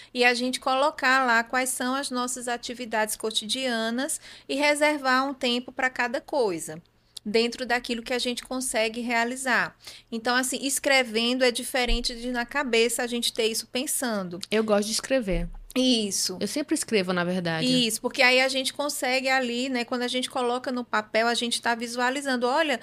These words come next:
Speaker 1: eu tô gastando tanto tempo na tela, né, na
Speaker 2: Uhum.
Speaker 1: televisão, ou então no celular, no aplicativo A, B ou C, e aí eu poderia, eh, destinar esse tempo pra uma outra coisa aqui que eu tô, que tá faltando pra mim."
Speaker 2: Uhum.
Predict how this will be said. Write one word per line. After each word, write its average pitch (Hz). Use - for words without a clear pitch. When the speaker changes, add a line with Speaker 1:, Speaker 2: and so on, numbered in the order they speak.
Speaker 1:
eu 240
tô 262
gastando 262
tanto 302
tempo 294
na 311
tela, 247
né, 214
na 240
Speaker 2:
Uhum. 165
Speaker 1:
televisão, 240
ou 247
então 247
no 220
celular, 226
no 220
aplicativo 220
A, 220
B 208
ou 220
C, 226
e 240
aí 240
eu 254
poderia, 254
eh, 233
destinar 254
esse 262
tempo 254
pra 262
uma 254
outra 359
coisa 269
aqui 262
que 269
eu 254
tô, 254
que 254
tá 262
faltando 254
pra 202
mim." 190
Speaker 2:
Uhum. 175